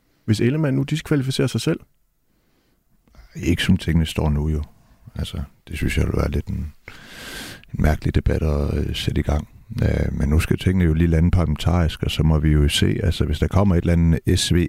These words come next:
Speaker 2: S F samarbejde, der, øh, ikke rigtig kan blive enige om at lave noget som helst, der er godt for Danmark, så må vi andre blå partier jo finde sammen om, hvad, hvad gør vi herfra? Og det må vi jo tage til den tid.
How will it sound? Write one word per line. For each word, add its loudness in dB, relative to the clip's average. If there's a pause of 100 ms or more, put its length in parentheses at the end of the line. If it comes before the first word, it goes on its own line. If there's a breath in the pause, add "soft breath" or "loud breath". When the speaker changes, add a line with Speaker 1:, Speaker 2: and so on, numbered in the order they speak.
(140)
Speaker 2:
S 0
F -6
samarbejde, 0
der, 0 (440)
øh, -8 (400)
ikke 0
rigtig -2
kan 0
blive 2
enige 4
om 2
at 0
lave 2
noget 2
som -2
helst, -4
der 2
er 2
godt -2
for -4
Danmark, 2
så -2
må 4
vi 0
andre 2
blå 2
partier -2
jo 0
finde -2
sammen 0
om, 2
hvad, 2 (440 loud breath)
hvad 0
gør 0
vi 0
herfra? 0 (760 loud breath)
Og -6
det 2
må 2
vi -6
jo -4
tage -2
til 0
den 4
tid. -2